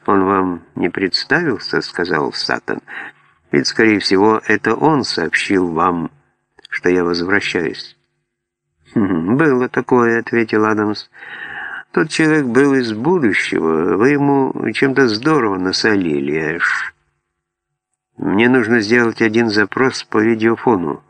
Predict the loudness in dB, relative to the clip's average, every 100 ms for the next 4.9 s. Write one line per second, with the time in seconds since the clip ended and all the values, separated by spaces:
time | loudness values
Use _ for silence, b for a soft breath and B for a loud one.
0 | -6 -2 -2 0 0 -2 -2 -4 -4 -8
1 | -8 -12 B B B B B B _ -2
2 | 0 2 0 -2 -6 -6 -8 -8 _ _
3 | _ _ _ _ _ _ -2 2 4 4
4 | 2 0 -2 -4 -2 -2 -4 -10 -14